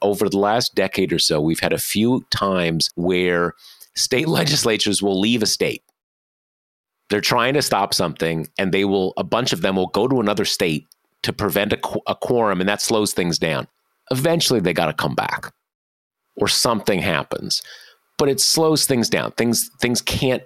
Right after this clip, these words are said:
just happen lickety-split. That's not the end of the world. In any case, to the main point, as Kate says, the heat shield thing is not true.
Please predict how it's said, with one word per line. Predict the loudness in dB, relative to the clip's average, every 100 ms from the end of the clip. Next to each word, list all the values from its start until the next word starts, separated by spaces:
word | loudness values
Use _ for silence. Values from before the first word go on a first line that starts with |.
| -4
just | -2 -2
happen | 0 -2 0 0 2 0 -2 -2
lickety-split. | -2 0 0 0 0 -2 -2 -10 -20 -14 -2
That's | -2 0
not | 0 0 2
the | 2
end | 2
of | 2
the | 2
world. | 2 0 -2 0
In |
any | 2 2
case, | 0 0 -2 -6 -12 -20 -6
to | -2
the | 0
main | 0 0 0
point, | 0 0 -2 -8 _ _ _ _ _
as | -2 0
Kate | -2 -2
says, | -2 -2 -4 -8 -4
the |
heat | 0 0 2
shield | 2 0 0
thing | 0 0 -4 -12 -4 -2
is | 2
not | 2 0
true. | -2